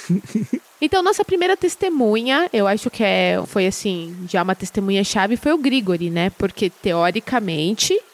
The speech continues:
Speaker 2: e nós, leitores, já sabemos que não, mas, teoricamente, ele viu, né,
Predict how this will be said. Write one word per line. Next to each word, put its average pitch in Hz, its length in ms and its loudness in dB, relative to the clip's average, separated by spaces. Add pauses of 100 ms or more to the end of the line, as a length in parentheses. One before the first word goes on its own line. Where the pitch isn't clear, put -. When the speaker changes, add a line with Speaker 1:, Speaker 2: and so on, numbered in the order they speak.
Speaker 2:
e 220 140 0
nós, 214 320 2
leitores, 208 440 0
já 202 140 0
sabemos 226 800 0 (100)
que - 140 -2
não, 220 400 2 (120)
mas, 190 140 0
teoricamente, 220 640 0
ele 277 160 2
viu, 247 520 2
né, 269 280 2